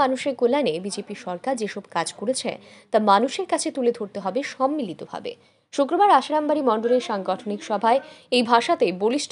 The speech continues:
ভাষণ রেখে উপস্থিত কর্মকর্তাদের মধ্যে জোশ আর উদ্দীপনা সঞ্চার করে দেন প্রদেশ বিজেপি সভাপতি রাজীব ভট্টাচার্য। দলের সভাপতির দায়িত্ব পাওয়ার পর থেকেই সারা রাজ্যে ব্যাপক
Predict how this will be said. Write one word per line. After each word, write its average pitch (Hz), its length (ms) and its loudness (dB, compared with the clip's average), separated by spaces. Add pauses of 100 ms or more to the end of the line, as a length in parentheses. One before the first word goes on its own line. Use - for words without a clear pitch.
(140)
ভাষণ 240 300 -6
রেখে 240 220 -2
উপস্থিত 202 300 -10 (120)
কর্মকর্তাদের 190 760 -2
মধ্যে 233 220 2 (480)
জোশ 311 320 4
আর 370 140 4
উদ্দীপনা 226 400 0 (100)
সঞ্চার 190 380 -6
করে 233 200 2
দেন - 120 -2 (100)
প্রদেশ 240 260 0 (120)
বিজেপি 180 360 -8
সভাপতি 175 420 -8
রাজীব 196 360 -6
ভট্টাচার্য। 156 480 -10 (520)
দলের 202 300 6
সভাপতির 262 560 2
দায়িত্ব 226 240 2 (120)
পাওয়ার 220 340 2
পর 214 100 4 (120)
থেকেই - 280 -10 (340)
সারা 254 320 8
রাজ্যে 311 300 2 (120)
ব্যাপক 285 280 2